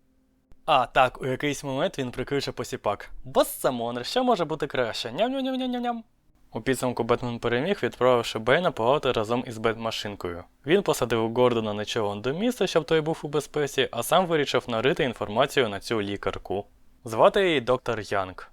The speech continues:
Вона була звичайним лікарем з Аркому, але потім Джокер заплатив їй, щоб вона створила препарат на основі Веному, але покращену версію, зі слів самого Бетмена, Джокер ж бажав отримати армію з тисячі Бейнів.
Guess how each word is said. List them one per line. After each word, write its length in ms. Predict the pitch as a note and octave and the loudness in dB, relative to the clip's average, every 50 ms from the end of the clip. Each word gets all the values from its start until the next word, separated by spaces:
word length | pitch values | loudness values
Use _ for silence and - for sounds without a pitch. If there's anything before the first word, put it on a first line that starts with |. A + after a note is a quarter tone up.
| - _ | -20 _
Вона 300 | - C3 E3 F#3+ F#3+ E3+ | -2 2 2 4 6 6
була 240 | C#3 B2 A#2+ A2+ A2 | 4 4 2 0 0
звичайним 500 | G#2+ A2+ A2+ - - B2 A#2 A2 G#2+ A2 | -2 -4 -6 -4 -4 -4 -4 -6 -8 -8
лікарем 380 | A2 A2 - A#2 A2 A2 G#2+ G#2+ | -10 -10 -8 -6 -6 -6 -6 -2
з 60 | - | 2
Аркому, 420 | D#3+ G3 A3+ - - G#3+ F#3+ D3+ - | 2 2 2 2 -2 -2 -2 -2 -2
але 220 | - A#2+ A#2 A2+ G#2+ | 0 0 0 0 0
потім 400 | - G3+ A#3+ A#3+ - G#3+ E3+ C#3 | 0 2 2 2 2 -2 -2 0
Джокер 280 | D3 D#3 D3 - A#2+ | 0 0 0 0 -4
заплатив 580 | G#2+ A#2+ G#2+ - G#2+ A2 - - G3+ G#3+ - G3+ | -4 -4 -6 -4 -6 -6 -4 -4 -4 -4 -2 -2
їй, 120 | F3+ C#3+ | -2 -2
щоб 200 | - - B2+ A2 | -2 -4 -4 -4
вона 280 | - A2+ A2+ A2+ D3 E3+ | -4 -4 -2 0 0 0
створила 420 | - - B2+ A#2+ A#2+ A#2+ A2 G#2 | 0 -2 -4 -2 -2 0 -2 -2
препарат 540 | - - - A2+ - - G#2 A2+ C#3+ E3 - | -2 -4 -6 -6 -4 -2 0 2 2 2 0
на 120 | C#3+ B2 | -2 -8
основі 400 | A#2 A2+ - - B2+ A#2+ A2+ G#2+ | -8 -8 -10 -10 -8 -8 -6 -6
Веному, 520 | G#2 G2+ A#2+ D3+ F#3 G3+ A3 G#3+ G3 F3 - | -6 -4 -4 -4 -4 -4 -4 -2 -2 -4 -2
але 200 | A#2 A#2+ A#2+ A2+ | 0 0 0 0
покращену 680 | - - G#2 - - A#2+ C#3+ D#3 D#3 - - C3 A#2+ A2+ | -2 -4 -8 -4 -2 0 0 0 0 -2 -6 -8 -8 -8
версію, 560 | G2+ A2 G#2 G2 - - - - G2+ F#2+ F#2 - - | -6 -4 -4 -4 -6 -8 -10 -8 -8 -8 -8 -10 -12
зі 180 | - - C3 | -10 -6 -2
слів 140 | - F3 E3 | -2 -2 -2
самого 400 | - - C3 B2 A#2+ A2+ - A#2+ | -4 -6 -6 -6 -6 -6 -6 -6
Бетмена, 480 | A#2 - F3 G3+ - - G#3+ G#3 F3+ C3+ | -4 -4 -4 -4 -4 -6 -4 -2 -2 -2
Джокер 340 | A2 - D#3 E3 E3 D3+ | 0 0 0 0 0 -2
ж 80 | B2 A#2+ | -4 -4
бажав 380 | A2+ A2 A2 G#2 - D#3 D#3+ - | -4 -4 -4 -2 0 -2 -2 -2
отримати 540 | - C3 - - - B2+ B2+ A#2+ A2 - G#2+ - | -4 -12 -10 -6 -4 -4 -4 -4 -4 -6 -6 -2
армію 380 | A#2 B2 C#3 - D3+ C#3+ A#2+ A2 | 0 0 0 0 -2 -8 -8 -8
з 60 | - | -8
тисячі 420 | - B2 A#2 - A#2 - - G#2 | -8 -8 -8 -8 -8 -8 -8 -8
Бейнів. 640 | G2+ G2+ G2+ G2 F#2+ F#2+ F#2 F#2 F#2+ - - - - | -6 -6 -6 -6 -6 -6 -10 -12 -14 -14 -16 -18 -20